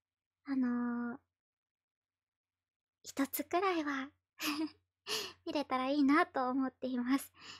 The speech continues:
自分のスケジュール管理をすればきっと、きっとお休みの日に。<laughs> シスターを誘って映画に行くのも、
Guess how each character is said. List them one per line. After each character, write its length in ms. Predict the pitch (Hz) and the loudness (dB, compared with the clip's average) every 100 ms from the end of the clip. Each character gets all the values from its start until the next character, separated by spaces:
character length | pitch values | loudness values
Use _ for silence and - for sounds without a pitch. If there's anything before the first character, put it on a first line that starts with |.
| - | -8
自 160 | 233 277 | -2 4
分 140 | 403 | 6
の 100 | 453 | 4
ス 100 | - | 4
ケ 120 | 427 | 4
ジ 80 | 427 | 6
ュ 60 | 440 | 6
ー 20 | |
ル 120 | 415 | 4
管 220 | 403 415 | 4 2
理 140 | 330 240 | 4 2
を 80 | |
す 140 | 233 262 | -2 -4
れ 100 | 254 | -2
ば 100 | 226 | -4
き 160 | - 254 | -6 -4
っ 40 | |
と、 240 | - 330 - _ _ _ _ _ _ _ _ _ _ _ _ _ _ | 4 4 4 _ _ _ _ _ _ _ _ _ _ _ _ _ _
き 140 | - 214 | -14 -10
っ 20 | |
と 160 | - 254 | -4 0
お 20 | |
休 300 | 240 269 277 | 0 2 4
み 120 | 285 | 6
の 120 | 285 | 6
日 160 | 285 294 | 6 4
に。 240 | 262 233 - _ _ _ | 4 2 -6 _ _ _
<laughs> 400 | - 339 381 427 _ _ - - 349 - - _ _ _ _ _ _ _ | -2 0 0 -6 _ _ -16 -14 -12 -16 -20 _ _ _ _ _ _ _
シ 200 | - 392 | 0 2
ス 100 | 480 - | 2 2
タ 80 | 427 | 2
ー 180 | 320 | 2
を 60 | 262 | 0
誘 400 | 240 254 - 277 | -6 -8 -6 -8
っ 60 | - _ | -8 _
て 340 | 269 262 262 - | -6 -4 -6 -4
映 180 | 269 269 | -4 -4
画 140 | 277 277 | -2 2
に 180 | 277 | 2
行 60 | 269 | 2
く 120 | 294 | 0
の 120 | 285 | 0
も、 320 | 254 240 226 | 0 -2 -4